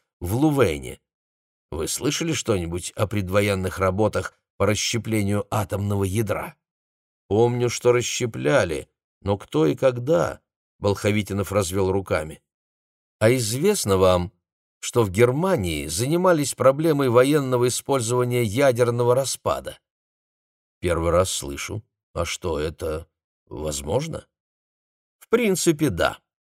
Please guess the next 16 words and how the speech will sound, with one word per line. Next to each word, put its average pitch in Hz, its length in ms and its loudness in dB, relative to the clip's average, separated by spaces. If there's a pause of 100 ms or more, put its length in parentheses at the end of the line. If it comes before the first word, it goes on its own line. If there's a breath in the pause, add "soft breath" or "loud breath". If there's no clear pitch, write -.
(460)
Так 185 220 0
вот, 226 260 4
попробуйте 180 680 2
представить 156 680 0
себе, 151 380 0
что - 380 -2
было 131 440 4
бы, 85 320 -4 (460)
успей 147 560 2
немецкие 113 640 -2
физики 113 500 -4
довести 117 640 -4
исследования 110 800 0
до 107 160 2
практической 131 920 -4
фазы. 95 580 -4